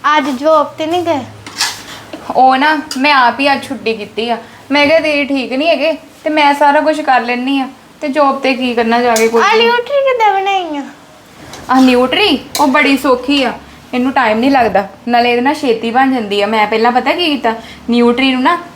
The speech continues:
Speaker 2: ਧੋ ਕੇ ਫਿਰ ਉਹਨੂੰ ਭਿਉਂਤਾ ਗਰਮ ਪਾਣੀ ਦੇ ਵਿੱਚ,
Speaker 1: ਹੂੰ।
Speaker 2: ਫਿਰ ਉਹਨੂੰ ਨਿਚੋੜ ਲਿਆ। ਤੇ ਬਾਕੀ ਪਹਿਲਾਂ ਸਾਰੀ ਤੜਕਾ ਭੁੰਨਦੇ ਆ, ਫਿਰ ਨਿਊਟਰੀ ਪਾਉਂਦੇ ਆ। ਉਹ ਮੈਂ ਕੀ ਕੀਤਾ,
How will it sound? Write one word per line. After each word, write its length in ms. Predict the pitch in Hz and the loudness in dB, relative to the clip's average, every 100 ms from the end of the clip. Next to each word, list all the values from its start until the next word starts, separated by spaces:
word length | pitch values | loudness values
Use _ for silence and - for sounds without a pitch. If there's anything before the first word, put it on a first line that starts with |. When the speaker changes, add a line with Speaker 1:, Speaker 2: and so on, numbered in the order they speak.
| - | 0
Speaker 2:
ਧੋ 260 | 294 233 | 2 2
ਕੇ 280 | 185 302 370 | 0 -2 -2
ਫਿਰ 320 | 370 - 277 | -2 -2 0
ਉਹਨੂੰ 200 | 269 277 | 2 0
ਭਿਉਂਤਾ 420 | 277 294 269 220 | 2 2 2 2
ਗਰਮ 240 | 226 233 220 | 0 0 0
ਪਾਣੀ 220 | 214 196 | -2 -2
ਦੇ 140 | 190 | -4
ਵਿੱਚ, 220 | 214 240 202 | -4 -4 -6
Speaker 1:
ਹੂੰ। 400 | - 262 247 240 | -10 -10 -6 -2
Speaker 2:
ਫਿਰ 200 | 359 359 | 2 2
ਉਹਨੂੰ 260 | 370 392 | 2 0
ਨਿਚੋੜ 380 | 381 370 302 226 | -2 0 0 2
ਲਿਆ। 300 | 202 208 202 - - - - - - | 2 -2 -2 -8 -20 -20 -20 -20 -6
ਤੇ 420 | 240 233 233 233 220 | 0 2 2 0 2
ਬਾਕੀ 380 | 226 220 233 233 | 2 0 -2 -4
ਪਹਿਲਾਂ 300 | 233 226 240 | -4 -2 0
ਸਾਰੀ 240 | 233 226 | 0 -2
ਤੜਕਾ 340 | 233 226 - | -2 -6 -2
ਭੁੰਨਦੇ 600 | 254 285 269 214 175 220 | -2 2 2 2 2 0
ਆ, 80 | 190 - - - - - - - | 0 -6 -20 -20 -20 -20 -20 -4
ਫਿਰ 200 | 285 277 | 0 2
ਨਿਊਟਰੀ 380 | 262 269 269 302 | 2 0 0 0
ਪਾਉਂਦੇ 420 | 262 240 220 214 | 0 0 -2 -4
ਆ। 40 | 202 - - | -6 -14 -8
ਉਹ 60 | 254 | 0
ਮੈਂ 280 | 262 240 226 | 2 4 2
ਕੀ 140 | 262 | 0
ਕੀਤਾ, 340 | 254 - 277 | -4 -2 -2